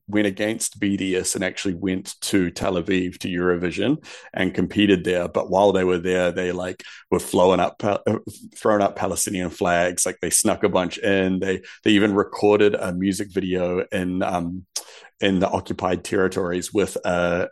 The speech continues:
a well-known queer Palestinian musician and, um, dancer called, um,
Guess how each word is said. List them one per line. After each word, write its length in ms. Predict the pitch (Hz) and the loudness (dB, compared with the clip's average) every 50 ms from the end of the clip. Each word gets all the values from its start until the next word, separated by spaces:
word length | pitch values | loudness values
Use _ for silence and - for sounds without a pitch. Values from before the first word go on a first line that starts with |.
| - | -8
a 280 | - 92 92 87 87 87 | -10 -6 -4 -4 -4 -4
well-known 720 | 87 95 101 98 98 92 95 98 95 95 98 95 95 90 | -2 0 2 2 2 0 0 -2 -4 -4 -4 -6 -8 -10
queer 560 | - - - - 101 95 98 98 95 95 95 - _ - - _ _ _ | -10 -6 0 2 2 2 4 2 0 0 -2 -4 _ -20 -20 _ _ _
Palestinian 1040 | - - 101 101 92 - - - 101 92 95 92 92 90 90 92 92 90 90 87 87 - - | -6 -4 -2 -2 0 -2 -2 0 0 2 2 2 2 2 0 0 -2 -2 -4 -6 -8 -10 -4
musician 760 | 98 95 90 85 92 95 - - - 95 90 87 90 90 92 | 0 0 0 2 0 -2 0 2 2 2 2 2 0 0 -2
and, 320 | - - 98 92 87 87 | -4 -6 -8 -6 -4 -2
um, 180 | 92 87 87 92 | -2 -2 -2 -2
dancer 400 | 92 98 92 92 98 - - 85 | -2 -2 0 0 -2 -2 -4 -6
called, 380 | - - - 90 87 82 85 87 | -6 -4 -4 -4 -4 -4 -6 -6
um, 400 | - 92 90 90 87 87 87 | -4 -4 -4 -4 -6 -10 -12